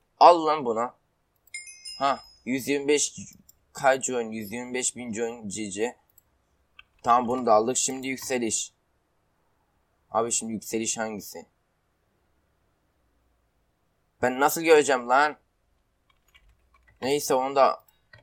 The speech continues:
buradan satın alınacak bir şey var mı? Pardon, bu değildi. Şuradan efsanevi Tevrek. Tevrek ne abi? Dap. Dap.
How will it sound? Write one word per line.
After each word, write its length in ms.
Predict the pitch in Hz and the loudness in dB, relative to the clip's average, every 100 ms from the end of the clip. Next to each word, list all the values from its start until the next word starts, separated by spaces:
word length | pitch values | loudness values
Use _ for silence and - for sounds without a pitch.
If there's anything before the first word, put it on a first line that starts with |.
| _ | _
buradan 540 | - 117 117 127 131 127 | -12 -10 -4 -4 -4 -12
satın 320 | - 117 123 | -6 -6 -6
alınacak 440 | 117 117 117 120 | -10 -10 -12 -10
bir 40 | - | -8
şey 180 | - | -6
var 140 | 120 117 | -4 -4
mı? 160 | 101 82 | -6 -12
Pardon, 380 | - 104 95 98 | -2 -2 -2 -8
bu 100 | 101 | -8
değildi. 440 | 101 95 90 123 - _ _ _ _ _ _ _ _ _ _ _ _ | -6 -6 -4 -6 -8 _ _ _ _ _ _ _ _ _ _ _ _
Şuradan 520 | - 117 113 110 113 - _ _ _ _ _ _ _ _ _ - | -10 -8 -4 -4 -4 -10 _ _ _ _ _ _ _ _ _ 0
efsanevi 1000 | 110 110 - 110 107 98 95 104 120 123 _ _ _ _ _ _ _ _ _ _ _ _ _ _ _ _ _ - | 2 2 0 -2 0 -2 -2 -2 -2 -4 _ _ _ _ _ _ _ _ _ _ _ _ _ _ _ _ _ -4
Tevrek. 640 | 117 104 98 107 - - _ _ _ _ _ _ _ _ _ _ _ _ _ _ _ _ _ _ _ _ _ _ _ _ _ _ _ _ _ _ - | 0 2 2 0 -4 -20 _ _ _ _ _ _ _ _ _ _ _ _ _ _ _ _ _ _ _ _ _ _ _ _ _ _ _ _ _ _ -6
Tevrek 400 | 110 110 113 - | -4 -4 -6 -8
ne 80 | |
abi? 340 | 92 90 95 95 | -6 -6 -6 -2
Dap. 280 | 101 101 _ _ _ _ _ _ _ _ _ _ _ _ _ 98 | 0 0 _ _ _ _ _ _ _ _ _ _ _ _ _ 0
Dap. 260 | 120 117 | 2 2